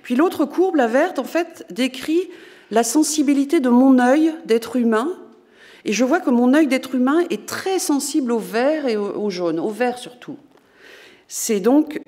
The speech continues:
euh, ce vert ici qui n'est pas absorbé par les feuilles, mais qui est fortement réfléchi, c'est lui qui arrive jusqu'à mon œil, et qu'en plus mon œil est très sensible au vert, eh bien c'est pour ça que je vois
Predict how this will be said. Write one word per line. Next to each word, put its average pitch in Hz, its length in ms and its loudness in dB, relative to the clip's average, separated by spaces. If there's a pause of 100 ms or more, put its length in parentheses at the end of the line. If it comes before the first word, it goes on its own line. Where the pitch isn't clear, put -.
euh, 170 240 -4
ce 180 220 -4
vert 254 360 0
ici 277 320 -2
qui 233 200 -6
n'est 214 120 0
pas 359 240 2
absorbé 226 640 0
par - 340 -12
les - 0 - (320)
feuilles, 349 240 2
mais 180 100 0
qui 175 200 -2
est 175 100 -2 (240)
fortement 277 560 0
réfléchi, 226 680 -2 (260)
c'est - 180 0
lui 320 280 4
qui 269 100 -2
arrive 214 240 -2
jusqu'à 202 280 -4
mon 190 200 0
œil, 196 320 -2
et 220 80 -4
qu'en 277 160 -4
plus 339 260 -2
mon 247 160 0
œil 247 180 0
est 208 100 -10
très 254 140 -4
sensible 220 480 -6
au 180 60 0
vert, 170 340 -4 (380)
eh 180 60 -8
bien 214 100 -2
c'est - 140 -6
pour 175 140 -10
ça 254 120 -6
que 240 160 -8
je 165 120 -10
vois 196 440 -6